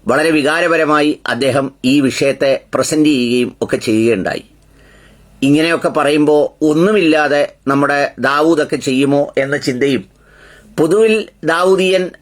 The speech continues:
ചർച്ചകളിലെ കേന്ദ്രീകരിച്ച് അതിനെ പിന്തുടരുന്നവർക്ക് ഇതും ഇതിൻ്റെ പൂർണ്ണ അർത്ഥത്തിൽ ഒരു മുസ്ലിം ബുൾഡോസർ രാജ്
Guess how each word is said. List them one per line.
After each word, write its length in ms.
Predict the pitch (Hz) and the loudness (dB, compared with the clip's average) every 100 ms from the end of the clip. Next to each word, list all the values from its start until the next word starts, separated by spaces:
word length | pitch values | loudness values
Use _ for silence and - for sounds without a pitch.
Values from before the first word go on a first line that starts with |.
| - | -8
ചർച്ചകളിലെ 600 | - 156 - 190 180 175 170 160 | -4 -4 -2 -2 0 0 -2 -2
കേന്ദ്രീകരിച്ച് 600 | 156 156 165 165 156 156 | 0 0 0 0 -2 -4
അതിനെ 220 | 151 165 160 | -2 -2 -2
പിന്തുടരുന്നവർക്ക് 840 | 156 190 170 156 151 147 127 120 - _ _ - - _ - | 0 0 0 2 2 0 0 -4 -4 _ _ -20 -20 _ 0
ഇതും 300 | 147 185 185 - _ - - | 2 0 -2 -8 _ -20 -4
ഇതിൻ്റെ 320 | 143 156 175 | 0 2 0
പൂർണ്ണ 360 | 175 156 185 202 | 0 2 2 2
അർത്ഥത്തിൽ 460 | 185 160 160 - 95 - _ - | 0 0 -2 -2 -6 -10 _ -2
ഒരു 240 | 143 165 160 - - | 0 2 0 -2 -4
മുസ്ലിം 440 | 131 139 196 190 165 | -2 0 0 0 0
ബുൾഡോസർ 520 | 156 170 175 185 143 | 0 2 0 0 0
രാജ് 360 | 143 151 123 | 0 -2 -6